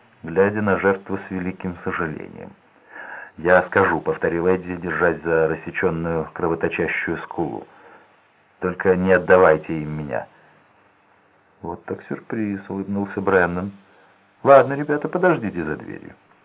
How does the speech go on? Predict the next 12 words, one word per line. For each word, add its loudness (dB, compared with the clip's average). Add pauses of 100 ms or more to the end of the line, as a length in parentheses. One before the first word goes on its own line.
(180)
Если -2
заупрямится, 2
я 6
позову 0
вас». -10 (1800)
Дуган 0
вытер 0
нос 2 (640)
тыльной -6
стороной -2
ладони. -4 (1400)
«Можно 0